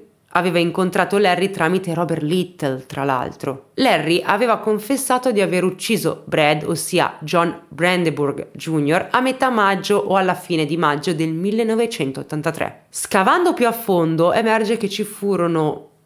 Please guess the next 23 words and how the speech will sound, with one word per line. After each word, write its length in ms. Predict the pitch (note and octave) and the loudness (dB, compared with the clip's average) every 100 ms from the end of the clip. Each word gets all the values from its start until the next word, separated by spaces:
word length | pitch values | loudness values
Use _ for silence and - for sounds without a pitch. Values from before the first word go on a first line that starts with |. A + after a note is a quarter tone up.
| _ - | _ 0
altri 460 | A3 B3 - C4 | 0 0 -2 -6
casi 840 | B3+ F#3 D#3 D#3 D3 D#3 E3 D#3+ D#3+ | 0 2 2 0 -2 0 0 -2 -6
in 140 | - E3+ | -2 0
Indiana, 680 | D#3+ D#3 D3 A#2+ C3+ C3+ D#3 | 2 2 2 2 0 -2 0
giovani 340 | A3 G#3+ G#3+ | -2 0 0
uomini 380 | G3+ G#3+ A3 G#3+ | 2 2 2 0
pugnalati 840 | A3 A3 G#3 F#3 F3+ F#3+ G#3 G3+ - | 0 0 2 2 2 0 -4 -4 0
a 100 | A3 | 0
morte 640 | E3 C3 - D#3 E3 - | 0 -2 -6 -6 -6 -4
e 80 | G#3+ | -2
mutilati. 720 | A3+ A3+ A3 - - - _ | -2 -4 -6 -6 -10 -18 _
C'erano 380 | - C#4+ C#4 A#3 | -2 2 2 0
vittime 500 | F#3+ C4 - C4+ B3+ | 0 -2 -2 0 2
risalenti 560 | G#3+ G#3+ G3 G#3+ G#3 | 0 0 2 2 2
al 140 | G3+ G3 | 0 2
millenovecentottantadue, 1300 | G#3+ B3 A#3 G3+ G#3 A3 A3+ G#3 F3+ D3 F#3+ E3+ C#3 | 0 0 0 -2 -2 -4 -2 -2 -2 -2 0 0 -2
vittime 420 | G#3+ A3 A#3 A3 | -4 -4 -2 -2
che 120 | A3 | -2
erano 260 | E3+ E3 E3+ | -2 -2 -2
state 320 | - D3+ C#3+ | -2 -2 -2
accoltellate 640 | C3+ C#3+ C3 E3 D3 C#3+ | -6 -6 -4 -2 -2 -2
a 60 | D3 | -2
morte 560 | D3+ C3 C3 - B3 | 0 0 -2 -2 -2